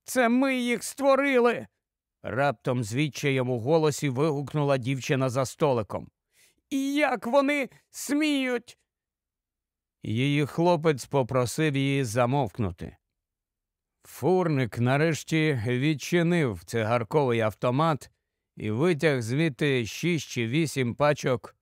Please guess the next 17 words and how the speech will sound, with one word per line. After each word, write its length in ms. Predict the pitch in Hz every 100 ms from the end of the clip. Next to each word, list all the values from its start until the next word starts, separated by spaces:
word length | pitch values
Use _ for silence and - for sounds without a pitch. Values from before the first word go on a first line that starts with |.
| _
Вайсроуз. 1000 | 113 127 165 120 - 104 80 - - _ _ _ _ _ _ _ -
Він 400 | 101 135 160 117
поклав 500 | 147 - 151 147 123
їх 180 | 110
по 160 | - 113
кишенях, 760 | 123 110 - 165 156 139 - _ _ _ _ _
а 160 | - -
потім 520 | - 170 165 160 139
розпоров 800 | 123 135 127 - 127 123 143 131
одну 320 | 120 107 120
пачку. 580 | - 117 92 - - - _ _ _ _ _ _ _ _
Обличчя 640 | - 95 123 151 - 131
у 120 | 120
нього 280 | 127 143 123
було 260 | 123 131 131
настільки 680 | 127 131 - 147 135 120 113
напружене, 760 | 110 - 156 160 123 107 92